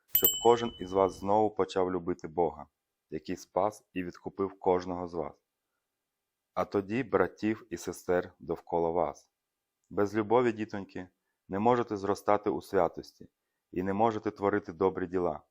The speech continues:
Тому, дітоньки, моліться, без перестанку моліться, щоб Бог відкрив вам свою любов. Я всіх вас покликала, щоб з'єдналися зі мною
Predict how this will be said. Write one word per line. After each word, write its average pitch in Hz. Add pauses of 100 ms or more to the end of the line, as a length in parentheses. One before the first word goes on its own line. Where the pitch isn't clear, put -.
(440)
Тому, 120
дітоньки, 104
моліться, 98 (100)
без 90
перестанку 104
моліться, 95 (340)
щоб 82
Бог 110
відкрив 101 (120)
вам 101
свою 90
любов. 82 (1000)
Я 110
всіх 110
вас 101
покликала, 92
щоб 90
з'єдналися 98
зі 92
мною 98